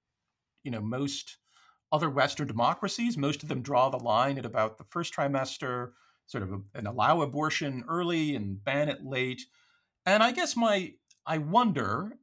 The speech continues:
if we'll eventually move in that direction over time. Uh, I think that's where most countries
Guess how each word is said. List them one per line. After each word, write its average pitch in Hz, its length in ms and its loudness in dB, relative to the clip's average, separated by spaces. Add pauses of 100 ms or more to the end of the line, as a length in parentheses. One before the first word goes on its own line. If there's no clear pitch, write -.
(140)
if 143 320 -4 (220)
we'll 147 520 -2
eventually 170 520 0
move 156 560 0
in 117 140 -2
that 98 260 -2
direction 101 760 -8 (160)
over 107 240 -6
time. 82 720 -10 (180)
Uh, 90 280 -8
I 117 60 -8
think 170 220 -6
that's 143 300 2
where 135 100 -2
most 135 440 -4 (360)
countries 139 640 -4